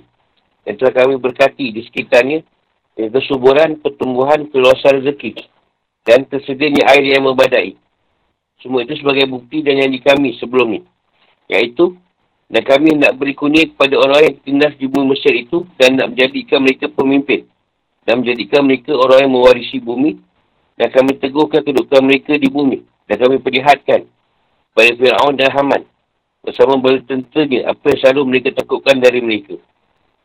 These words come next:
Al-Qasas lima hingga enam. Maksud dari bumi bahagian timur dan bahagian baratnya adalah arah timur dan barat bumi.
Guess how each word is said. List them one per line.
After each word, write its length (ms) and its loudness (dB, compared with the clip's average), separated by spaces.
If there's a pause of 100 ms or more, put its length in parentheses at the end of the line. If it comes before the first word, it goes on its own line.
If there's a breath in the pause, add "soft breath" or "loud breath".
(180)
Al-Qasas 640 0
lima 400 -2
hingga 240 0
enam. 220 -2 (1900 soft breath)
Maksud 320 -2
dari 160 2
bumi 240 2
bahagian 320 2
timur 320 0
dan 160 2
bahagian 320 2
baratnya 480 2
adalah 240 0
arah 160 4
timur 320 -2
dan 160 0
barat 320 4
bumi. 240 -6